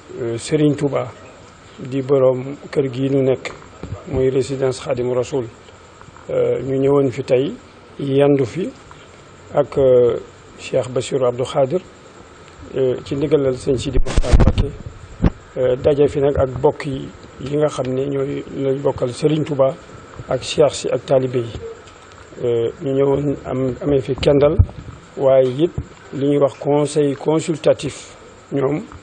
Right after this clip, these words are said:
ñoo ko séq, muy majlisu shura, boo xam ne ñooy ñi nga xam ne seeni xel yu rafet, seeni xalaat, seen pësteef, dañ koy faste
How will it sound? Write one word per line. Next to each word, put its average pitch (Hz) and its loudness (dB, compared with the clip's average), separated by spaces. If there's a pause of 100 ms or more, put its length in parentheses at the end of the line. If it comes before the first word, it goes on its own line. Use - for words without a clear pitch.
(340)
ñoo 135 0
ko 131 -4
séq, - 0 (760)
muy 135 0
majlisu 143 -2
shura, 123 2 (720)
boo 131 6
xam 127 -2
ne 139 2
ñooy 139 4
ñi 147 -4
nga 165 4
xam 165 -2
ne 147 2 (480)
seeni 143 0
xel 135 0
yu 131 4
rafet, 135 0 (540)
seeni 143 -2
xalaat, 127 2
seen 175 0
pësteef, 147 -2 (640)
dañ 135 -2
koy 135 0
faste 151 -2